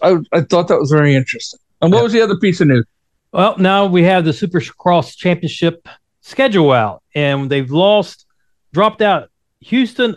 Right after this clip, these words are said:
Speaker 2: Oakland, and Atlanta. They kept Anaheim too, and they added
Speaker 1: Wow.
Speaker 2: Philadelphia, Birmingham, Alabama, and San Francisco, which is going to be the second race of the season.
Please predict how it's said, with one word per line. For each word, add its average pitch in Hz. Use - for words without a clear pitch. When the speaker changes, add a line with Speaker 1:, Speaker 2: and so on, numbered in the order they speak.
Speaker 2:
Oakland, 202
and 170
Atlanta. 151
They 127
kept 185
Anaheim 160
too, 151
and 165
they 160
added 196
Speaker 1:
Wow. -
Speaker 2:
Philadelphia, 202
Birmingham, 208
Alabama, 185
and 143
San 170
Francisco, 147
which 135
is 131
going 175
to 160
be 160
the 139
second 156
race 143
of 120
the 117
season. 110